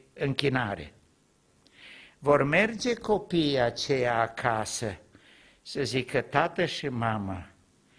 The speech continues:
îmi pare rău că până acum am fost rebel. Îmi pare rău că nu v-am ascultat. Acum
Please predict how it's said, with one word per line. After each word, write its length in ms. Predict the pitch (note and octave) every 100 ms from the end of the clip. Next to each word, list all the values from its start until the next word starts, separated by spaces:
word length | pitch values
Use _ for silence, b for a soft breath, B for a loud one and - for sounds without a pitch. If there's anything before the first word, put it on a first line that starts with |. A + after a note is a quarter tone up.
| b b -
îmi 200 | D3 C#3
pare 380 | E3+ F3+ F3+
rău 440 | E3 E3 G3 F#3+ D#3+
că 140 | - C3+
până 300 | - B2+ B2
acum 400 | B2 - C#3 B2+
am 220 | B2 A#2+
fost 440 | - B2+ A#2 -
rebel. 840 | B2 B2 A#2+ B2+ A2 F2 D#2 - - _ _ - - _ _ b b b b b b _
Îmi 200 | D3+ D3
pare 380 | F3+ E3 E3+ E3+
rău 420 | F3 G3+ F3 C#3+
că 180 | - C3
nu 180 | D3
v-am 320 | C#3 B2+ A2 A2
ascultat. 920 | G#2 - - A2 F#2+ - A2 F2 - - - _ _ _ _ _ _ B B B B
Acum 520 | D#3 D#3 G#3 G3+